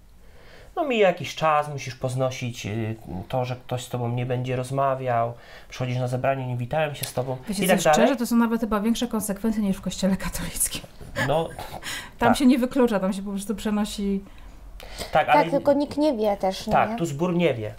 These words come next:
Speaker 2: Okej.
Speaker 1: Y, i chodzi mi o to, że nawet w takiej sytuacji, e, jak taka osoba została wykluczona, nikt nie wie, że ta osoba się tego dopuściła,
Speaker 2: Mhm.
Speaker 1: bo po prostu pada komunikat, "Ta osoba nie jest świadkiem" i tyle.
Speaker 2: Koniec, mhm.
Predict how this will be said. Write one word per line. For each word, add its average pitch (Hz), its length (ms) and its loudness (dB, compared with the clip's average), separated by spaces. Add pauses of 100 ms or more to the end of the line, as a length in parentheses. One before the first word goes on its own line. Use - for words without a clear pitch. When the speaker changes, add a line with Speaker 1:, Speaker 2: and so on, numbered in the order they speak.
(120)
Speaker 2:
Okej. 185 360 -4 (460)
Speaker 1:
Y, - 40 -2 (140)
i 123 280 -2
chodzi 170 260 0
mi 170 120 4
o 185 80 2
to, 175 120 -4
że 156 100 -4
nawet 170 280 0
w - 100 -18
takiej 170 280 -2
sytuacji, 151 800 -2 (440)
e, 117 400 -2
jak 131 420 -2 (200)
taka 135 220 -2
osoba 139 280 -2
została 135 300 -2
wykluczona, 135 680 -2 (100)
nikt 160 260 -2
nie 170 180 4
wie, 160 100 -2
że 139 100 -6
ta 170 120 0
osoba 139 320 -2
się - 140 -12
tego 135 240 -2
dopuściła, 120 680 -2
Speaker 2:
Mhm. 180 340 0
Speaker 1:
bo 185 80 2
po 196 120 0
prostu 175 260 -2
pada 151 240 0
komunikat, 139 500 -4
"Ta 156 100 2
osoba 147 260 -2
nie 131 100 0
jest 120 120 -4
świadkiem" 120 380 -4
i 123 40 -6
tyle. 117 340 0 (160)
Speaker 2:
Koniec, - 380 -16
mhm. 214 240 -10